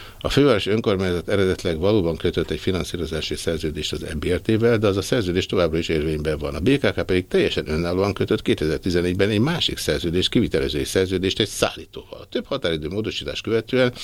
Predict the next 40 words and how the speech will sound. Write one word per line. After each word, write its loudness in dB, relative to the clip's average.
ez -4
utóbbi -2
szerződés -2
bontotta -2
fel -2
végül 0
a -2
minap 0
hosszú 0
fővívódást 0
követően 2
a -4
B 0
K -2
K -8
igazgatósága. -4
Na 4
de 4
ha 2
erről 2
nem 2
tudott -2
a -2
Tarlós, 0
akkor -6
most -6
honnan 2
tudják, 2
hogy -2
kétezer-tizennégyben 0
kötötték? -6
Tehát -10
egy 0
nem 4
létező 4
dologról 2
most -4
hirtelen 2
mindent 4
megtudtak 0